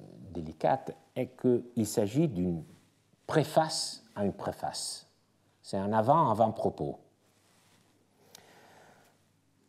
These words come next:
Parce que dans cette préface, Gaius nous dit qu'il va faire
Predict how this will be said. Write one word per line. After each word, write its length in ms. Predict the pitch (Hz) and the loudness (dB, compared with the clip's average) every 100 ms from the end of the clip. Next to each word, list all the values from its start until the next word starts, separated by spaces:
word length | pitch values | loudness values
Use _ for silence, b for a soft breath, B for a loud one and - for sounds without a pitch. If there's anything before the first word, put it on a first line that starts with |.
| _ - | _ 4
Parce 220 | 147 - | 4 4
que 440 | - 147 95 - - _ _ _ _ _ _ _ _ _ _ _ _ _ _ | 6 8 8 2 -12 _ _ _ _ _ _ _ _ _ _ _ _ _ _
dans 260 | 110 120 117 | 2 4 4
cette 380 | - 180 170 - | 4 4 4 0
préface, 760 | - 92 - 147 156 - - 82 - | 0 -2 2 2 2 0 -2 -2 -4
Gaius 800 | 104 107 117 135 - - - - _ _ - | 0 4 6 4 2 -2 -6 -10 _ _ -4
nous 240 | 92 98 | 0 2
dit 340 | 95 127 160 - - _ _ _ _ _ _ b b b b b _ - | 2 2 2 0 -16 _ _ _ _ _ _ b b b b b _ -4
qu'il 240 | 135 131 | 0 2
va 480 | 117 131 135 92 - - _ _ _ _ _ _ _ _ _ _ _ _ _ _ - | 4 6 6 4 -2 -14 _ _ _ _ _ _ _ _ _ _ _ _ _ _ -20
faire 520 | - - 147 151 - | -18 -2 2 2 2